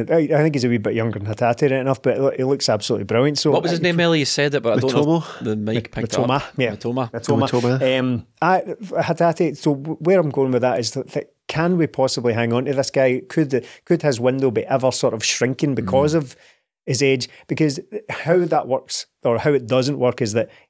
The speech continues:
Speaker 1: he's only been playing professional football for three years,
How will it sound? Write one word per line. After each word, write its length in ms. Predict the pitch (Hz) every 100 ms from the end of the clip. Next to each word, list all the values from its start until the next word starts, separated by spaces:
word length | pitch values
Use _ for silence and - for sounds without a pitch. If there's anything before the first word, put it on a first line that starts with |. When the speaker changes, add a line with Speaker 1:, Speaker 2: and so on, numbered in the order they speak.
| _ _
Speaker 1:
he's 180 | 127 120
only 160 | 143 143
been 160 | 127
playing 400 | 110 127 120 110 - _ _
professional 380 | 123 120 113 110
football 340 | 127 117 113
for 160 | 107 107
three 180 | - 117
years, 320 | 107 113